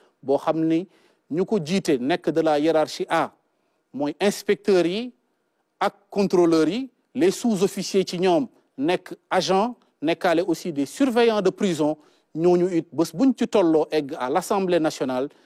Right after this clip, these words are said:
dinañu proposer pour ñu renforcer kat ñooñu it yor kaaraange ñu nekk ci biir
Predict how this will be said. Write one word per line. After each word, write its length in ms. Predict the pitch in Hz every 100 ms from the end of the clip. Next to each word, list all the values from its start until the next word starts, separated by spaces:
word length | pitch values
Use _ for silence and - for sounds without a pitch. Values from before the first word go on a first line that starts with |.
| _ 143
dinañu 380 | 165 175 170
proposer 680 | 160 233 220 202 185 156 170 _ _ _
pour 180 | 170 156
ñu 120 | 151
renforcer 580 | 147 156 147 156 147 143
kat 160 | 147 143 _ -
ñooñu 400 | 156 175 170 175 233
it 100 | - _ _ _ _ _ -
yor 400 | 147 175 170 -
kaaraange 640 | 190 170 160 160 151 156 -
ñu 200 | 120 156
nekk 300 | 156 151 147
ci 120 | -
biir 340 | 143 143 143